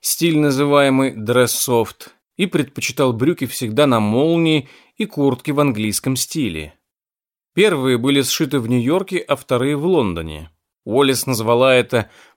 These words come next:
"брюками через море". Талия его пиджака была посажена высоко, чтобы удлинить силуэт. Карманы на левой стороне брюк были разрезаны шире,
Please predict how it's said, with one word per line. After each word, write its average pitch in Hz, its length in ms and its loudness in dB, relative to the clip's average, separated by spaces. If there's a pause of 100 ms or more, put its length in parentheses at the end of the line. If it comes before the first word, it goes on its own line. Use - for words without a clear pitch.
"брюками 123 560 0
через 120 380 -2
море". 85 460 -2 (920)
Талия 160 420 2
его 151 240 2
пиджака 139 540 0
была 127 240 0
посажена 117 560 0
высоко, 113 640 -2 (240)
чтобы 104 340 -6
удлинить 104 480 -4
силуэт. 92 720 -6 (400)
Карманы 131 460 2
на 123 100 2
левой 120 320 2
стороне 117 440 0
брюк 131 380 0 (380)
были 127 180 2
разрезаны 135 640 2
шире, 101 500 -4